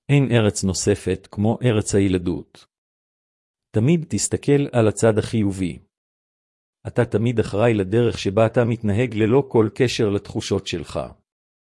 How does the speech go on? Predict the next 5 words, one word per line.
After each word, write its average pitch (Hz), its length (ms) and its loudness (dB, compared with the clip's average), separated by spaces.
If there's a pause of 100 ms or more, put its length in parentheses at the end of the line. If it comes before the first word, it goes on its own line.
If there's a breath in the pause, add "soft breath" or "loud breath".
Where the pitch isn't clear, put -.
(420)
תזכור 113 460 4
את 90 80 -2
זה. 71 220 -10 (1080)
אל 101 120 0
תפסיק - 580 -4